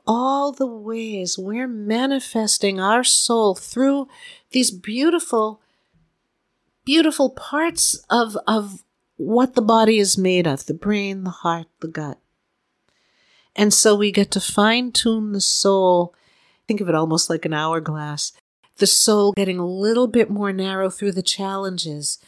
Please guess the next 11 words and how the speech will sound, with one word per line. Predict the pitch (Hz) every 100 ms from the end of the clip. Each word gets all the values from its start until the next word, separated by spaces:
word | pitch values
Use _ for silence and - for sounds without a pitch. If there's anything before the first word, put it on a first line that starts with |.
| _
so | - -
that | 180 185
it | 170 -
could | 175
expand | 165 - - - - 196 196 190 185
out | 190 180 160 - _ _ _ -
and | 190 180
even | 196 185 185
through | - 214 233
the | 226
challenges. | 226 208 180 170 170 160 165 160